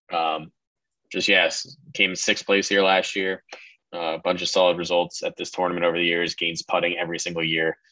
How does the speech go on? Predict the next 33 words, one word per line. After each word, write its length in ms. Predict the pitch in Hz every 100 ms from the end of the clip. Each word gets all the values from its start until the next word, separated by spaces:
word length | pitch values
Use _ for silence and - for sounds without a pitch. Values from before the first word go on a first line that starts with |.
| _ _
So 220 | - 175
if 80 | 170
he 80 | 98
could 120 | 95
just 140 | 95 196
have 120 | 87
a 40 |
solid, 380 | - 92 95 - - -
um, 440 | 98 87 82 82 -
iron 320 | 92 95 87
week 180 | 85 82
for 140 | -
a 40 | 80
change, 320 | - 82 78
I 100 | 82
could 180 | 85 87 - _
easily 300 | 110 98 87
see, 200 | 85 90
I 40 | 87
mean, 160 | 87
he's 200 | 87 104
still 180 | - 87
vying 300 | 82 82 82
for 100 | 87
that 160 | 85 -
first 320 | 85 80 -
career 200 | 85 78
win. 260 | 82 82 78
So 300 | - 82 78 _ _ - - - - _ -
I 40 |
like 300 | 95 92 -
Patrick 320 | - 90 85
Rogers. 600 | 90 101 104 107 107 -